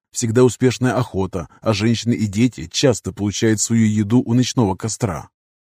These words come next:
Следующим днем Адзела клеил костяные наконечники к стрелам. Всем хорошо место у озера, но только нет доброго камня. Каждой весной часть мужчин племени отправлялись в Восходные горы,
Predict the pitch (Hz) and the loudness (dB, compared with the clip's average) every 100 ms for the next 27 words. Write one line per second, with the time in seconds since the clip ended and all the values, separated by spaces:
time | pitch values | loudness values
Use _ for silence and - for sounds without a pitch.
0 | _ _ _ _ - 127 120 110 - 107 | _ _ _ _ -2 2 4 4 0 -2
1 | 87 92 98 - 104 95 107 107 98 127 | -2 -2 -2 -2 -6 0 0 0 0 4
2 | 123 113 - 110 - 113 123 110 104 107 | 6 4 0 -4 0 2 4 2 0 0
3 | 107 - 117 110 - - 85 60 50 - | -2 -2 -4 -4 -6 -6 -6 -8 -14 -20
4 | _ _ _ - 151 120 - 90 - 127 | _ _ _ 2 4 4 0 -6 0 2
5 | 107 110 - 101 107 87 67 55 - _ | 2 0 0 2 0 -2 -8 -14 -18 _
6 | 110 113 123 110 110 113 107 98 117 113 | -2 2 2 4 2 2 2 2 2 2
7 | 120 113 95 104 67 - _ _ 127 113 | 0 -2 -4 -4 -8 -14 _ _ 0 0
8 | 98 98 95 - 95 98 87 120 117 - | 0 -2 -2 -4 -4 -4 -2 0 0 0
9 | 113 - - 113 95 95 98 101 85 104 | -2 -2 -2 -2 0 -2 -2 -2 -2 -4
10 | 117 107 120 120 - 107 113 - 117 110 | -2 2 2 2 0 -4 -2 0 0 2
11 | 107 92 - - | 0 -4 -8 -12